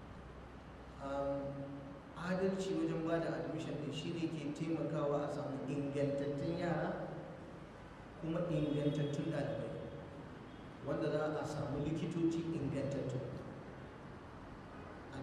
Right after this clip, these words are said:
gaskiya ni a fahimta ta, bai kamata a ɓangaren karatun likita a rinka yin alfarma ba tare da lura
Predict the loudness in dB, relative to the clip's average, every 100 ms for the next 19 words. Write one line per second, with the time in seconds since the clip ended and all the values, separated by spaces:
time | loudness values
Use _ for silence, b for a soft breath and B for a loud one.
0 | 4 6 6 6 8 8 6 4 2 2
1 | 2 2 0 0 -2 -4 -8 -8 -8 -10
2 | -10 -10 -10 -10 -10 -10 -10 -10 -10 -10
3 | -6 0 2 4 4 6 4 4 2 2
4 | 2 4 4 4 2 2 0 0 0 0
5 | 0 2 4 4 4 2 0 -4 -6 -6
6 | -6 -6 -6 -8 -10 -10 -10 -8 0 6
7 | 6 6 4 2 0 0 0 0 0 2
8 | 4 4 2 0 -4 -6 -8 -8 -8 -10
9 | -4 0 2 2 0 2 2 4 2 2
10 | 2